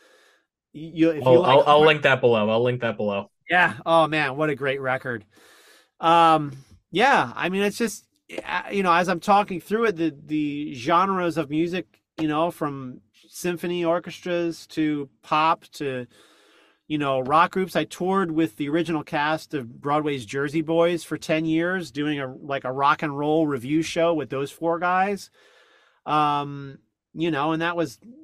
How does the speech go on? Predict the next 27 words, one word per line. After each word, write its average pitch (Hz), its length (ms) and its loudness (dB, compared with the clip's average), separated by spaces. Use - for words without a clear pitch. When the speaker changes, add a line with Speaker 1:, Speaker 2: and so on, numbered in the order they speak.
Speaker 1:
the 147 120 -10
Mamas 165 380 0
and 175 100 -4
the 165 60 -6
Papas, 147 640 -2
the 120 80 -18
Jersey 160 480 -2
Bo-, 139 300 -10
you 143 100 -6
know, 127 80 -6
Frankie 175 340 -4
Valli 170 280 -2
and 156 60 -4
the 147 60 -8
Four 170 220 -8
Seasons, 143 640 -8
the 143 100 -10
Turtles, 143 920 -6
you 147 140 -14
know, 135 140 -6
all 147 240 2
that, 165 240 0
you 160 100 -4
know, 135 80 -2
sixties 175 520 -8
rock 160 320 0
stuff. 117 500 -10